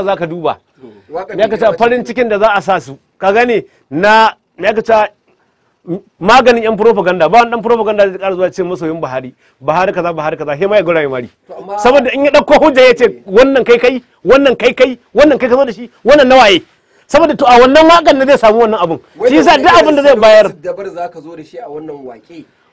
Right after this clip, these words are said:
Speaker 1: Waƙa
Speaker 2: Kar
Speaker 1: dai
Speaker 2: ka
Speaker 1: yanda ka
Speaker 2: ce
Speaker 1: san
Speaker 2: za ka
Speaker 1: waƙa, ka san ita kuma waƙar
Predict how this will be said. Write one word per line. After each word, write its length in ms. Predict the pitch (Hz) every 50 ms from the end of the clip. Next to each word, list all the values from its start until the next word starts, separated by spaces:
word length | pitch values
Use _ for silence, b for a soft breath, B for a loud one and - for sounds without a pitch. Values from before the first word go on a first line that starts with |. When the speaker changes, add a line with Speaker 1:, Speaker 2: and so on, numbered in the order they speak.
| _ _
Speaker 1:
Waƙa 340 | 180 170 202 285 320 - 240
Speaker 2:
Kar 180 | 254 - 262 233
Speaker 1:
dai 120 | 240 254
Speaker 2:
ka 40 | 254
Speaker 1:
yanda 260 | 262 294 320 330 294
ka 100 | 233 233
Speaker 2:
ce 40 | 240
Speaker 1:
san 160 | 254 269 277 277
Speaker 2:
za 140 | 277 277
ka 60 | 269 -
Speaker 1:
waƙa, 160 | 247 196 -
ka 140 | - 285 294
san 100 | 302 330
ita 160 | 330 254 320
kuma 160 | - 311 320 330 330
waƙar 160 | 330 269 285